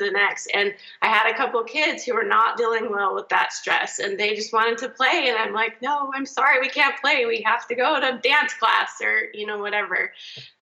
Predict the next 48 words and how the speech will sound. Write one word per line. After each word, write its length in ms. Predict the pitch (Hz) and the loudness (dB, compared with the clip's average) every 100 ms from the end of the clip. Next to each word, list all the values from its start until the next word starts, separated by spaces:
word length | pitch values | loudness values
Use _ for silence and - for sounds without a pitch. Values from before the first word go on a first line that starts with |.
| - | -6
the, 280 | 220 208 180 | -2 -2 -2
the 320 | 208 208 - | -2 -2 -4
schedule 400 | - 247 240 220 | -2 0 2 2
was 180 | 214 220 | 2 0
for 140 | 233 | -2
that 220 | 220 - 208 | -2 -2 2
day. 340 | 233 220 208 | 2 4 2
And 220 | 202 214 | 0 -2
so 440 | - 226 220 226 202 - _ _ _ _ _ _ _ - _ 220 | 0 2 4 2 -2 -14 _ _ _ _ _ _ _ -20 _ 0
I 140 | 226 | 0
finally 460 | 233 285 330 330 240 | 2 2 2 -2 -4
just 180 | 247 | -4
came 160 | 262 226 | -4 -4
to 120 | 233 | -6
a 40 | 208 | -6
point 260 | - 220 | -2 0
where 120 | 202 202 | 2 2
I 80 | |
said, 300 | 196 196 185 | 0 0 -2
"If 200 | - 196 | 0 -2
this 400 | - 262 370 - - | 2 2 0 -4 -2
is 180 | 254 208 | -2 2
what 240 | 226 - | 2 2
a 40 | 214 | 0
good 240 | 208 196 | 0 0
mom 340 | 202 202 208 - | 2 2 0 -2
looks 240 | 185 - 214 | -4 -4 2
like, 220 | 240 - - | 2 0 -4
then 160 | 196 190 | -4 0
I'm 300 | 208 233 285 294 | 0 0 0 -2
okay 340 | 277 247 214 | 0 0 2
being 260 | 208 202 190 | 0 0 -2
mediocre, 640 | 185 175 151 - - - - - - | -2 0 0 -2 -4 -4 -12 -20 -6
because 300 | 247 240 226 - | -2 2 2 2
I 220 | 214 214 247 | 2 4 4
don't 260 | 277 - | 0 0
feel 160 | 262 233 | -2 2
like 200 | 226 226 | 2 0
a 100 | 226 | -2
good 160 | 214 | -4
mom 500 | 202 - - 247 277 - - _ | 0 2 4 2 -2 -12 -20 _
when 160 | 214 220 | -4 0
I'm 220 | 220 214 | 0 0
doing 360 | 226 226 233 214 | 0 0 0 -2
all 300 | - 202 208 | -2 0 -2
of 120 | 196 | -4
these 220 | - 180 | -6 -6
things 560 | - 190 - - - | -2 -2 -2 -6 -10